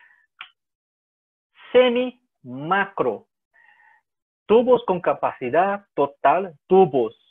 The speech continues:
Miren que estoy frisando acá, que estoy, ah, frisando el, la palabra tubos. Con capacidad total para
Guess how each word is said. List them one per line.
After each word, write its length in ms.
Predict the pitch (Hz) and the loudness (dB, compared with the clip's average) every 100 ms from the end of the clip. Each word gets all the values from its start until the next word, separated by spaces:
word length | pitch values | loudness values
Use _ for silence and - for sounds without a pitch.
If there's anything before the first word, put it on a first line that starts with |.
| _ | _
Miren 340 | 123 147 156 175 | -12 -8 -8 -8
que 120 | 135 | -10
estoy 440 | - 143 156 175 _ _ _ _ _ - | -6 -4 -4 -8 _ _ _ _ _ -10
frisando 520 | 139 - 170 175 151 | -10 -4 -2 0 -4
acá, 360 | - 147 160 - | -2 0 0 -4
que 60 | |
estoy, 360 | 120 - 143 143 _ _ - _ - | -8 -6 -6 -6 _ _ -20 _ -12
ah, 720 | 123 117 113 113 110 107 101 104 _ | -10 -8 -8 -8 -8 -10 -12 -18 _
frisando 500 | 131 - 147 170 - | -14 -12 -8 -6 -6
el, 360 | 131 123 120 113 | -8 -6 -6 -6
la 100 | 117 | -6
palabra 420 | 123 131 147 139 - | -2 -2 -2 -6 -2
tubos. 520 | 190 143 110 - _ _ _ _ _ - | 0 0 -6 -12 _ _ _ _ _ -6
Con 200 | 185 202 | -6 -2
capacidad 640 | 185 180 160 - 147 175 | -2 0 -4 -4 -2 0
total 400 | 180 170 180 185 | 0 -2 -2 -2
para 280 | 190 175 170 | 0 -2 -2